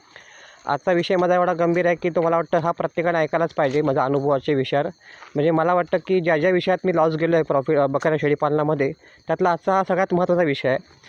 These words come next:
तो असा विषय म्हणजे असा की मी सर्वात जेव्हा सुरुवातीला शेळीपालन सुरू केलं,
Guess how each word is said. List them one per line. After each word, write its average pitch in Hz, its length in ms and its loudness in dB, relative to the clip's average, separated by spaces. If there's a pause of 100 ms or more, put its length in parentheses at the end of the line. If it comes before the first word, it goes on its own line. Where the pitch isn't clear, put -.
(240)
तो 185 80 2
असा 180 200 0
विषय 180 280 0
म्हणजे 185 180 0
असा 160 260 0
की 165 420 0
मी 175 180 2
सर्वात 180 260 0
जेव्हा 180 200 0
सुरुवातीला 180 420 0
शेळीपालन 175 400 0
सुरू 170 200 -4
केलं, 160 280 -2